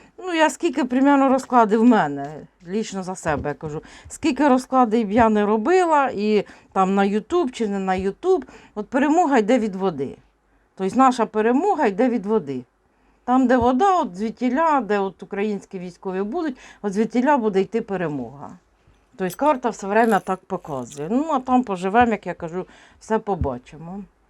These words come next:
Да. Да. Кримський міст, Кримський міст. Так, і що треба для української перемоги?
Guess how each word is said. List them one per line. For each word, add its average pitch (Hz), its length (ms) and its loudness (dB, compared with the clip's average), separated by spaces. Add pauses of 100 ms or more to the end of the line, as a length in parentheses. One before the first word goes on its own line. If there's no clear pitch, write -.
(680)
Да. 170 440 -8 (800)
Да. 160 380 -8 (240)
Кримський 247 480 0
міст, 269 520 -2 (200)
Кримський 208 480 -4
міст. 135 340 -10 (1400)
Так, 277 360 2
і 247 60 4
що 349 220 -4
треба 277 360 2
для 233 180 4
української 247 680 0
перемоги? 170 960 0